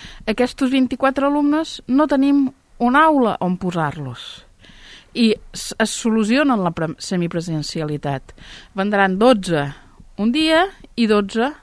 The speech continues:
un altre dia, perquè les aules que tenim al Marc Ferrer hi caben,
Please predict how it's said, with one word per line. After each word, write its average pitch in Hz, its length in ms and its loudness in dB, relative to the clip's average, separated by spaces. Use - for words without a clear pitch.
un 185 180 -2
altre 160 260 -4
dia, 143 220 -4
perquè - 320 -4
les 160 160 -2
aules 208 260 2
que 220 80 -6
tenim 214 300 0
al 220 100 0
Marc 220 180 0
Ferrer 269 360 -4
hi 214 120 -2
caben, 269 540 0